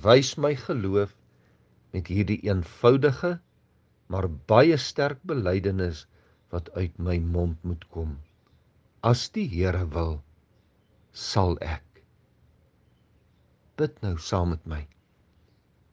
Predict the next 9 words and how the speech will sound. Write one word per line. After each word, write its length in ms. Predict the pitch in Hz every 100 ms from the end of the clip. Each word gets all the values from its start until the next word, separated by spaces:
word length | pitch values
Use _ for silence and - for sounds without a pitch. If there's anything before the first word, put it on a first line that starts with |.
| _ _ _ _ _ _ _ _ _ _ _ 85
Here, 480 | 92 104 107 127 127 _ _ _ _ _ 123
ons 240 | 127 -
God, 340 | - 92 80 - _ _ _ _ _ _ _ _ _ _ -
U 80 | 110
is 140 | 113 -
die 140 | 113
een 220 | 110 110 95
wat 220 | 92 -
is 420 | 135 143 - -